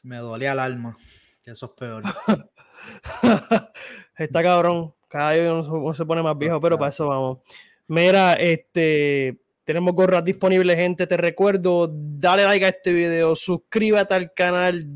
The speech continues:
Speaker 2: dale a la campanita y comenta. Es importante que le des like a este video para que así YouTube distribuya nuestro contenido.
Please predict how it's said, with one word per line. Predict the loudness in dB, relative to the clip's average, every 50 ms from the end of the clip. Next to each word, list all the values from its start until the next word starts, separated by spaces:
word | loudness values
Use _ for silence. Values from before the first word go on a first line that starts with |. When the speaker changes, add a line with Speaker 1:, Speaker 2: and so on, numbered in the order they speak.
| -4
Speaker 2:
dale | 0 2 2 2
a | 2
la | 2 2
campanita | 2 2 0 0 0 -2 -2 -2 -2 -6 -6
y |
comenta. | -4 -4 -4 -4 -4 -6 -6 -4 -2 -2
Es | -2
importante | -4 -4 -6 -6 -6 -4 -4 -6 -6 -4 -4
que | -4 -2
le | -2
des | -2 -2 -2
like | -2 -2 -2 -2
a | -4
este | -6 -4 -6
video | -4 -2 0 -2 0
para | 0 0 -2 0
que | -2
así | -4 -6 -6 -6 -4
YouTube | -4 -4 -4 -6 -6
distribuya | -8 -12 -10 -8 -6 -4 -2 -2 0 0
nuestro | -2 -2 -2 -2 -2
contenido. | -2 -2 -2 -2 -2 0 2 2 2 0 -2